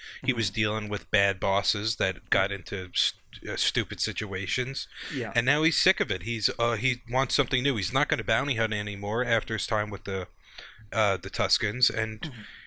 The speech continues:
Speaker 1: yeah, he, he's, he's
Speaker 2: He
Speaker 1: like,
Speaker 2: also
Speaker 1: "Why not?"
Speaker 2: says, "The Tuskens took me and,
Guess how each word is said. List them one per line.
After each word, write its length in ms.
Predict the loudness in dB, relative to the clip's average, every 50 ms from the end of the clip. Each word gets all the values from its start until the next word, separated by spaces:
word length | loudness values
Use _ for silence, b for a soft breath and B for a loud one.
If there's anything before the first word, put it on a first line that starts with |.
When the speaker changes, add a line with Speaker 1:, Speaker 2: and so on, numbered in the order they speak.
| B B B -20 -20 -16 -6 -2
Speaker 1:
yeah, 200 | -2 0 2 0
he, 160 | 0 -2 -4 -6
he's, 440 | -8 -8 -6 -4 -2 -2 -2 -4 -6 -10
he's 160 | -6 0 4
Speaker 2:
He 40 | 6
Speaker 1:
like, 60 | 8 10
Speaker 2:
also 180 | 10 8 8
Speaker 1:
"Why 80 | 8 8
not?" 180 | 8 6 6
Speaker 2:
says, 240 | 6 6 6 4 4
"The 100 | 2 -2
Tuskens 600 | -2 0 0 0 0 0 0 2 2 0 0 -2
took 220 | -2 -2 -2 0 0
me 180 | 0 0 0
and, 240 | 0 0 -2 -4